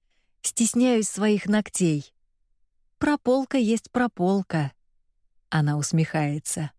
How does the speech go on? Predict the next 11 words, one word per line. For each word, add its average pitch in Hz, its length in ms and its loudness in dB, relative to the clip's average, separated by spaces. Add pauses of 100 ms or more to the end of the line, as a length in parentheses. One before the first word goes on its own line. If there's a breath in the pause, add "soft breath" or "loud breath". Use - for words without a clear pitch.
(1120)
«Но 214 300 2 (100)
это 226 340 0
поправимо. 156 800 -2 (760)
У 214 80 2
меня 190 340 2
с - 60 -8
собой 180 440 0
маникюрный 170 600 2
набор 175 460 2 (100)
и 190 80 0
гель-лак. 185 760 0